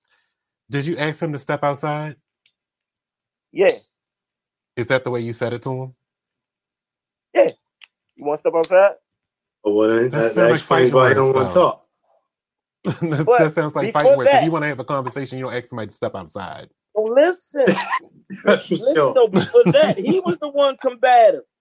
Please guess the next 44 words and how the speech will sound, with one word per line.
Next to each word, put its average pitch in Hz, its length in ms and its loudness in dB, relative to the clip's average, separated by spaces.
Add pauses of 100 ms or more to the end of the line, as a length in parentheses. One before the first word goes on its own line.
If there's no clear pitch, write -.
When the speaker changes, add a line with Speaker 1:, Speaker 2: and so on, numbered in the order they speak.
(120)
Speaker 2:
"You 180 180 -2
a 190 40 0
whore, 180 420 -2
da, 190 120 -6
da, 196 100 -6
da, 196 140 -6
da." 190 140 -12 (300)
Okay, 277 160 -8
Speaker 1:
Right, 156 180 4
Speaker 2:
well, 139 80 6
Speaker 1:
but 147 100 4
I'm, 165 80 2
Speaker 2:
I'm, - 140 6
Speaker 1:
I'm 165 120 2
just 156 220 0
Speaker 2:
I'm 170 60 2
right - 80 6
Speaker 1:
saying, 143 100 2
Speaker 2:
around 135 100 0
Speaker 1:
if 143 60 -6
you, 160 100 0
Speaker 2:
the - 40 2
corner. 240 140 0
Speaker 1:
if 127 120 -8
you 165 160 -2
are 151 60 2
trying 151 220 -4
to 135 60 -6
change 135 380 -8
the 120 100 -8
tone 143 360 -4
of 113 100 -12
the 113 80 -10
conversation, 107 760 -8
the 98 80 -12
first 135 240 -4
thing 120 120 -12
you 113 120 -8
don't 117 120 -6
say 123 200 -6
is 98 120 -10
to - 80 -20
step 113 240 -2
outside, 95 560 -2